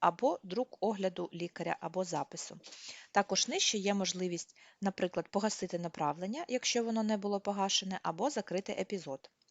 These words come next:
При натисканні на номер запису даний запис відкривається в сусідній вкладці. В розділі «Лікар» відображається інформація про лікаря. Кабінет, відповідно, відображається інформація про кабінет, в якому було здійснено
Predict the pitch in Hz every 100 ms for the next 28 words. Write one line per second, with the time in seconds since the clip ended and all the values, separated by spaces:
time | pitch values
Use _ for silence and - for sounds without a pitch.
0 | - - - - 285 294 240 226 - 185
1 | 165 160 175 175 160 156 175 196 226 -
2 | - 392 - - 196 185 175 165 156 -
3 | - 240 185 165 170 160 220 - 160 -
4 | 175 185 - 151 143 - 185 - _ _
5 | _ - - - - - - _ _ -
6 | 190 311 349 247 226 165 147 247 294 269
7 | 240 240 226 226 226 220 214 214 208 208
8 | - 202 - 196 190 196 190 196 196 _
9 | _ _ _ _ - - 220 208 202 165
10 | 180 - 185 185 175 170 175 170 175 175
11 | 160 - 170 - 180 160 - 165 - 175
12 | - 190 180 156 - 185 185 202 202 214
13 | 220 208 220 - 226 226